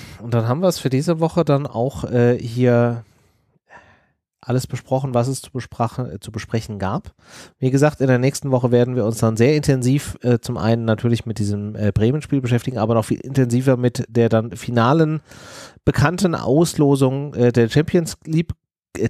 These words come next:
Champions League-Gruppe. Ich kann schon nicht mehr reden. Wahnsinn. Ähm, und vielleicht gibt's dann auch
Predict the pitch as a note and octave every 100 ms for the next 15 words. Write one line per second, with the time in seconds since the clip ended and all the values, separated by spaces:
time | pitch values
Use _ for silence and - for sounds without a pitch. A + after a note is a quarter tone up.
0 | - D#3 F#3 F3 D#3+ - D3+ - - -
1 | D3 - - F#2+ F#2 G#2+ - C3+ B2 F2+
2 | - - G#2 G2 G#2 - - - - -
3 | D3+ D3+ D3 D#3 - D3 D3+ C#3 D#3+ -
4 | E3 - D3 F#2+ C3 -